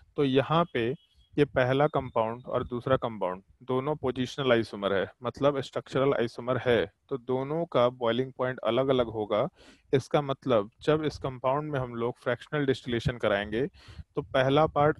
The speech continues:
अलग boiling point पे separate होगा, दूसरा part अलग boiling point पे separate होगा। तो एक mixture में से दो अलग-अलग components मिल जाएंगे हम लोग को, दो अलग-अलग boiling point के लेवलिंग पे दो अलग-अलग components मिल जाएंगे। तो basically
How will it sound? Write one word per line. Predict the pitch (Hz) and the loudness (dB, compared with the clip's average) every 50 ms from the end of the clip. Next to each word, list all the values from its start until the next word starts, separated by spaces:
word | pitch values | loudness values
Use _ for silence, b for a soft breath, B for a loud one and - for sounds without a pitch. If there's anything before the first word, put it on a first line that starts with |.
| - - | 2 2
अलग | 131 139 156 170 | 4 6 6 4
boiling | 170 156 147 139 135 135 147 151 - - | 4 2 2 2 2 2 0 -2 -4 -6
point | 139 131 131 127 - - | -6 -6 -6 -6 -2 0
पे | 156 175 | 0 0
separate | - - 143 131 120 - 127 135 131 - | 0 -2 -4 -4 0 2 2 2 2 2
होगा, | 135 127 120 131 147 160 | -2 -2 0 2 2 2
दूसरा | 151 127 123 120 - 143 135 127 | 0 -2 -6 -6 -2 -2 -2 0
part | - 135 139 135 | 0 -2 0 0
अलग | - 131 143 143 | 2 2 2 2
boiling | 135 131 127 123 127 127 | 2 2 0 0 0 -2
point | 117 120 117 117 | -2 -4 -4 -4
पे | - 113 | -6 -8
separate | - - 110 - - 101 95 - | -6 -6 -6 -2 -2 -2 -4 -2
होगा। | 104 95 90 92 90 98 - b b b b b _ _ | -4 -2 0 0 0 0 -2 b b b b b _ _
तो | - 156 - - _ - | -4 -4 -4 -2 _ 0
एक | 151 156 - 151 | 0 0 0 -4
mixture | 147 143 143 - - - - 175 175 170 | -4 -4 -4 -4 -6 -2 2 4 4 4
में | 165 151 139 123 | 2 0 -4 -4
से | - - 143 147 160 | -4 -2 -2 -2 -2
दो | 175 151 135 - 147 151 156 | -4 -6 -2 0 2 2 2
अलग-अलग | 113 135 139 135 139 135 139 139 | 2 2 2 2 2 0 0 -2
components | - - 131 127 127 123 123 127 123 - - | -2 -6 -10 -8 -6 -4 -4 -4 -4 -6 -10
मिल | 123 113 110 | -10 -4 -2
जाएंगे | 107 104 104 104 | -2 -2 -2 -2
हम | 101 101 101 | -6 -6 -8
लोग | 104 104 | -8 -6
को, | 123 | -6
दो | 120 120 135 135 | -4 0 2 2
अलग-अलग | 131 131 135 135 135 135 123 | 4 4 4 4 2 2 0
boiling | 123 123 123 123 131 135 - | 0 -2 -2 -2 -2 -4 -4
point | 135 123 123 127 | -6 -6 -2 -2
के | - 151 | 0 0
लेवलिंग | 131 113 117 120 123 123 120 | 2 2 2 0 -2 -4 -2
पे | - 160 202 | -2 -2 -2
दो | 196 147 - 139 | -2 0 0 0
अलग-अलग | 143 123 127 123 123 123 127 131 | 2 2 2 2 2 2 0 0
components | - - 123 113 113 110 110 107 107 - - | -2 -4 -8 -8 -6 -4 -4 -4 -6 -8 -10
मिल | 107 101 | -6 -2
जाएंगे। | 95 87 90 95 98 98 117 | 0 0 0 0 0 -2 -4
तो | - _ _ _ - 143 127 | -4 _ _ _ -10 -8 -6
basically | 123 123 123 - 139 - 151 151 143 127 123 143 | -6 -8 -6 -6 -4 -2 -2 0 0 0 0 -2